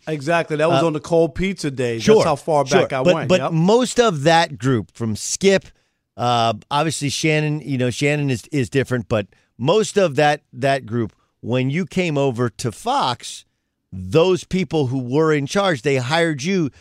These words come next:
Speaker 2: to be you, to do what you do, correct?
Speaker 1: Absolutely.
Speaker 2: Okay. Which is brilliant, which is why you've succeeded and your, your reputation has grown.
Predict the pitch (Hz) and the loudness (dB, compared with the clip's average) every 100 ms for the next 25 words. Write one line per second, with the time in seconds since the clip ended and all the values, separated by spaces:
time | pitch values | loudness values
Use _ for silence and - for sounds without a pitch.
0 | _ 131 107 98 165 185 143 160 156 143 | _ -8 -8 -2 -2 0 0 2 2 0
1 | 117 98 143 127 123 - 117 87 76 - | -8 -2 0 2 0 0 -2 -2 -6 -4
2 | 95 123 151 - _ _ _ 139 151 156 | 0 2 0 -8 _ _ _ -2 0 0
3 | - 156 143 127 110 104 156 - 98 - | -4 -8 -6 -6 -4 0 0 0 -6 -10
4 | _ _ - 160 - 180 120 107 120 160 | _ _ -2 0 2 0 -2 -6 2 4
5 | 131 92 78 147 151 - 156 110 123 151 | 4 0 -4 -2 0 0 -2 -2 0 2
6 | 160 151 127 147 101 - 135 - - 170 | 2 2 0 0 -2 -8 -8 -6 -4 -2
7 | 143 139 117 - _ - 131 143 143 139 | 0 0 -2 -14 _ -4 0 2 0 -2
8 | 120 139 131 117 147 - 143 143 135 - | -4 -2 0 0 0 -2 -4 -2 -4 -4
9 | 131 123 110 - 101 95 71 | -4 -4 -4 -8 -6 -6 -6